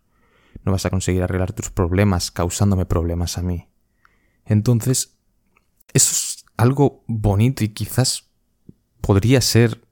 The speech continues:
incluso la solución a nuestros problemas. No, a ver, no tan exageradamente, porque es una frase al final. Aunque las palabras tienen mucho poder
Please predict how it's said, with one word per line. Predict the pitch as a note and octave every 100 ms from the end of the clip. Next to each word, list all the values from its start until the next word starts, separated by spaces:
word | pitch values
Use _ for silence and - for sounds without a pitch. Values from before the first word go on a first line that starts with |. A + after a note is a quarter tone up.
| _
incluso | A2 F#2+ G#2 G2+ - F#2+ F2+ - _ _ _ _ _ _ _ _ _
la | -
solución | - - F#2 F2 C3 C#3+
a |
nuestros | A2 - -
problemas. | - F2+ D3+ A#2 F#2+ -
No, | G#2+ G#2 F2+ - -
a |
ver, | A2 A#2+ F#2+
no | G#2 A2+
tan | C#3 C3+ A2
exageradamente, | - F#2+ - F#2 F#2+ F#2+ G#2+ F#2+
porque | - E2+ -
es | D#2
una | G2 D#2+
frase | - G2+ -
al | E2+
final. | - G2+ F#2 - - - - - _
Aunque | - F2+
las | F2
palabras | - F#2+ A#2 A2
tienen | A2+ G#2
mucho | G#2 B2+ - F#2+
poder | F2+ G2 G2+